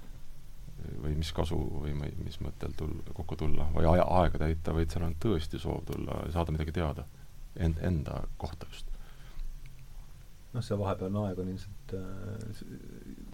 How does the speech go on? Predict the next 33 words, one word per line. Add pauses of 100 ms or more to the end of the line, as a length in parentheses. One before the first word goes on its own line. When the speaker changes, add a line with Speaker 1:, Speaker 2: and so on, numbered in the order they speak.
(380)
Speaker 2:
viinud
meid
arusaamise,
kui
tähtis
see
koosolemine
ikkagi
on. (640)
Võib-olla
tahaks
loota
vähemasti. (680)
Speaker 1:
Ja
muidugi,
noh, (500)
jällegi
metafüüsikasse
minna,
siis,
äh,
muusikal
on
suur
roll
siin,
et
vaat
see
on
see,
kus,
et,